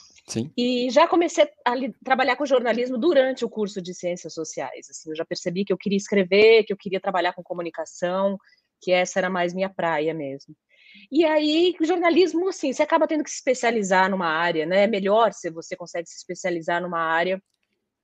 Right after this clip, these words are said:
Speaker 2: você tem mais campo, ah, enfim, você consegue trabalhar melhor. E eu fui pra área da saúde porque foi natural, <laughs> né? Minha família toda é médica e eu acabei indo pra essa área. Mas eu me interesso muito pela, por saúde pública, sabe? Depois eu acabei estudando saúde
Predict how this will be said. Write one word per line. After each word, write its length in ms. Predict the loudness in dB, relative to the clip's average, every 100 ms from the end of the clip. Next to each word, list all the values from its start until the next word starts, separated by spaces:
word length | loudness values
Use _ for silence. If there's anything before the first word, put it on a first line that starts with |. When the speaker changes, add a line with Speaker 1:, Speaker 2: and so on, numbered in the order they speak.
| _ -12
Speaker 2:
você 140 | -6
tem 100 | -4
mais 220 | -2 -4
campo, 880 | 0 4 4 2 -2 -2 -2 0 -2 -6 -20 _
ah, 220 | -10 -6
enfim, 260 | -4 -4 -4
você 120 | -4
consegue 360 | -8 -6 -4 -4
trabalhar 400 | -2 0 0 0
melhor. 480 | 0 2 2 2 -2
E 100 | -4
eu 60 | -2
fui 140 | 0
pra 160 | 4 4
área 120 | 4
da 80 | 0
saúde 420 | 0 2 2 -2
porque 420 | -8 -12 -6 -4 -2
foi 100 | -4
natural, 360 | -4 0 2 4
<laughs> 220 | 2 -2
né? 120 | -2
Minha 120 | -4
família 360 | -2 -2 -2 -2
toda 160 | -2 -4
é 20 |
médica 480 | 0 2 2 0 -4
e 20 |
eu 40 |
acabei 300 | -4 -4 -6
indo 100 | -8
pra 120 | -2 -2
essa 180 | -2 -4
área. 440 | -2 0 0 -4 _ _ _ _ -20 _
Mas 180 | -2 0
eu 60 | 2
me 60 |
interesso 360 | 2 0 0 -2
muito 360 | 0 0 0 -2
pela, 180 | -4
por 160 | -2 -6
saúde 360 | -2 0 0 -4
pública, 480 | -4 -6 -6 -6
sabe? 240 | 0 0 0
Depois 280 | -2 -2 -2
eu 60 |
acabei 260 | -2 -2 -4
estudando 400 | -4 -4 -2 -2
saúde 280 | -4 -6 -6